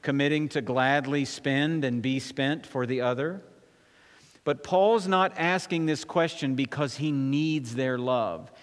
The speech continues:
He's not asking this question because his love cup is empty and he needs them to fill it.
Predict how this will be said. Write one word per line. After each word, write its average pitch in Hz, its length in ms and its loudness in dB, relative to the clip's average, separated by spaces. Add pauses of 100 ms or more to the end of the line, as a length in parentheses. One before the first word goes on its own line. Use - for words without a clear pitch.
(220)
He's 196 280 0
not 220 200 4
asking 202 420 2
this 175 160 -2
question 180 480 0
because 147 440 -2
his 135 320 -4
love 147 580 0
cup 160 400 0
is 131 260 -2
empty 113 580 -4 (280)
and 147 200 2
he 135 220 0
needs 147 560 -2
them 143 320 -2
to 135 220 -4
fill 143 340 -4
it. - 240 -14